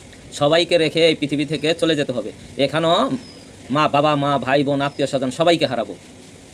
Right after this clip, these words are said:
তা অন্তিমে এই বেদনা অনেকেই সহ্য করতে পারে না। এর জন্য কি হয়? নানান রকমের কি, হ্যাঁ, বিভিন্ন রকমের রোগে রোগাক্রান্ত হয়। অনেক সময় এইসব কথা চিন্তা করে স্ট্রোক পর্যন্ত করে, আর জ্ঞান ফিরে না। আর তখনই কি হয়? <clears throat> পরবর্তী জন্মে কার কথা চিন্তা করে স্ট্রোক করেছে,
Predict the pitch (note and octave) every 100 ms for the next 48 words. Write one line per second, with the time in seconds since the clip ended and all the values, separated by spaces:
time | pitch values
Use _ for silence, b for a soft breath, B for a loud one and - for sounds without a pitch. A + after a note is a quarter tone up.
0 | - C3+ D3 F3 F3 E3+ D3 F3 E3+ D#3
1 | D#3 C#3+ C#3+ D#3 D#3+ B2+ C3 B2+ B2+ A2
2 | F#2+ - - - - - - B2+ B2+ D#3+
3 | D3+ D3 C#3+ C3 D3 D3 C#3 C3+ D3+ D#3+
4 | C#3+ F#3+ C#4+ - - A#2 G3+ B3+ B2 D3
5 | C#3+ C#3 D3+ F#3+ - - - B2+ D3+ D3
6 | C#3+ C#3 D3 C3+ A2+ G#2+ F#2 - - -
7 | - A#2+ C#3 E3+ D#3+ D3+ C#3+ D#3 D#3 E3+
8 | D#3+ D3+ D#3+ D3+ E3 - D3+ D3 C#3 A#2+
9 | A2 - - - B2+ D3+ C#3 D3 D3 C3
10 | A#2 F#2+ A#2 A#2 C3+ D#3 D#3 D#3 E3 A#3
11 | B3 - - - B3+ G3+ D#3 D#3 D3+ D3+
12 | D3 D#3 F3 C3+ C#3 D3+ D#3 D#3+ D#3+ D#3
13 | D#3+ - C#3+ E3 E3